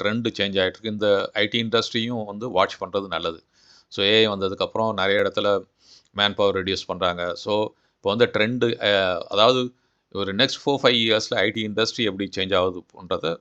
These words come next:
wait and watch தான் பண்ணணும். அதுக்கடுத்து banks and என் பி எஃப் சிஸ். பாத்தீங்கன்னா, இது வந்து ஃபிஃப்டீன் பர்சன்ட்ல,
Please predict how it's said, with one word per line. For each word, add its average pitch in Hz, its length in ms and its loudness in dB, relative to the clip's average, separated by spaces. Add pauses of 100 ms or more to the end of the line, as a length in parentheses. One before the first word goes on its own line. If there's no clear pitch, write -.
wait 101 200 -2
and 92 80 -4
watch 82 220 -2
தான் 80 220 -8
பண்ணணும். 73 240 -14 (1300)
அதுக்கடுத்து 131 540 2
banks - 800 0
and 123 260 0
என் 104 220 -4
பி 110 120 -2
எஃப் 101 180 2 (100)
சிஸ். - 340 -10 (880)
பாத்தீங்கன்னா, 110 500 0 (540)
இது 135 300 6
வந்து 139 260 6
ஃபிஃப்டீன் 113 500 0
பர்சன்ட்ல, 107 320 -2